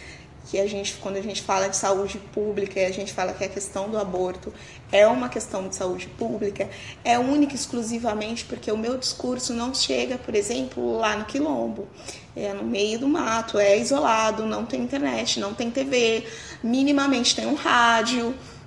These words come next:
quando se tem. E aí eu preciso fazer com que o meu discurso chegue até lá, eu preciso fazer com que o meu conhecimento chegue até lá, de alguma maneira, de alguma forma,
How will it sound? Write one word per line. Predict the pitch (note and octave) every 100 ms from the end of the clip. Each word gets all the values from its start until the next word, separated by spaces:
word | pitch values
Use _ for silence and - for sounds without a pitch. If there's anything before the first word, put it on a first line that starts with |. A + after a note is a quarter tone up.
| -
quando | - D4+ D#4+ C#4+
se | - B3+
tem. | C#4 C4 B3+ C4 C4+ - - - - -
E | B3+ B3
aí | B3 A#3+ C4 D#4+ -
eu | B3+
preciso | B3+ C4+ C4 - C#4+ D#4 D#4 C4+ B3+
fazer | - - - - - - B3 A#3+ D#4+
com | G4+ F#4+
que | F4+
o |
meu | C#4+ C#4
discurso | C#4 - C#4+ D4+ D4 - B3
chegue | - B3+ B3
até | B3 C4
lá, | A#3+ G3+ G3
eu |
preciso | - A3 C4 C4+
fazer | C4
com | D4
que |
o | C4+
meu | C#4+
conhecimento | D4 C4+ - B3 A#3 B3+ D4
chegue | - A3+ G#3
até | G#3+ G#3+
lá, | G3 F#3+ - - - -
de | A3+
alguma | A3+ A#3 A#3
maneira, | A#3 A3+ A3 A3+ G#3
de | A3+
alguma | A3 A3
forma, | A3 A#3 F#3+ F3+ F#3+